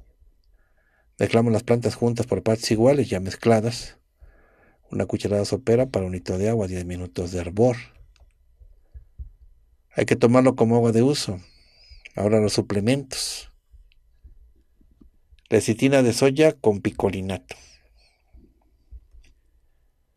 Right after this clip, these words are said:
Luego utilizamos frángula con treonina.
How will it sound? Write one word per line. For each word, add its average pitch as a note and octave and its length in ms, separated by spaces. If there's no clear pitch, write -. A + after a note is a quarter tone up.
Luego A#2 240
utilizamos A#2+ 640
frángula A#2+ 440
con G2+ 200
treonina. G#2+ 640